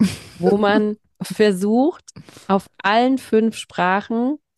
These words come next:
Speaker 1: eine kleine Liebesbekundung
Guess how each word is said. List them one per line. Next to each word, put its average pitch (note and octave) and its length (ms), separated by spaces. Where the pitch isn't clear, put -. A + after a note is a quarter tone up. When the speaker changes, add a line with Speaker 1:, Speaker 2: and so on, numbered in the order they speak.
Speaker 1:
eine A3 320
kleine G3 840
Liebesbekundung D#3 1120